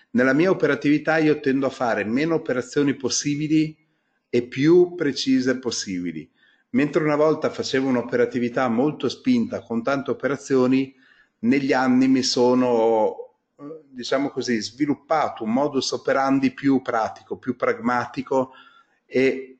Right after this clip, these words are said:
voglio lavorare solamente nei momenti in cui ho consapevolezza che il mercato ha qualcosa da offrirmi.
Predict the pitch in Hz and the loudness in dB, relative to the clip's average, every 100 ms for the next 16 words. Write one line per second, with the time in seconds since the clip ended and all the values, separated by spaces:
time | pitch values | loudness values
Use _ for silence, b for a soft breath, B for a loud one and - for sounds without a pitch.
0 | _ 123 143 139 120 120 135 135 143 139 | _ -2 0 2 4 2 0 0 0 0
1 | 135 - 123 127 135 156 156 139 - 156 | -2 0 0 2 2 2 2 0 2 2
2 | 160 - _ _ _ _ _ _ _ 123 | 2 -6 _ _ _ _ _ _ _ 0
3 | 123 123 123 135 147 139 135 - 127 113 | 2 4 2 2 -2 -4 -6 -2 0 2
4 | 98 - - - 123 - 143 156 151 123 | 0 -6 -16 -4 -4 -2 -2 0 0 -4
5 | 104 123 139 120 - 127 - 113 127 120 | -2 -2 0 -2 -2 -4 -4 -2 -2 -2
6 | 117 107 107 98 101 92 95 92 90 90 | -2 -4 -6 -6 -6 -2 -2 -2 -4 -6
7 | - 80 71 92 | -8 -10 -10 -14